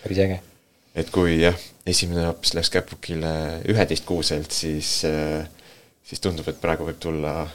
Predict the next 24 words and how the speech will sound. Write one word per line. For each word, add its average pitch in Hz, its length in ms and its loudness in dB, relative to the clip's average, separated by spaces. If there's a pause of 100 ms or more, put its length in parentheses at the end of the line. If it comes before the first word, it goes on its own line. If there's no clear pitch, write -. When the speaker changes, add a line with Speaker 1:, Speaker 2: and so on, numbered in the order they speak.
(500)
Speaker 2:
nagu 82 200 -12
kuid 85 240 0
varem. 76 220 0 (140)
Speaker 1:
Trumpab 98 360 6
üle. 95 240 6 (260)
Speaker 2:
Jah, 95 200 6 (460)
aga, 95 280 10
no 90 100 6
aga 98 160 8
ta 98 80 12
on 95 80 8
ka 85 480 8 (640)
füüsiliselt 80 800 0 (220)
suurem 85 300 0
ja 78 60 -2
tugevam, 76 400 -2
kui 78 180 0
oli 76 260 0
esimene 85 260 -4
Speaker 1:
Mm. - 20 -10
Speaker 2:
laps, - 220 -8
et - 120 -10
Speaker 1:
Puhas 90 260 8
lihas. 87 200 4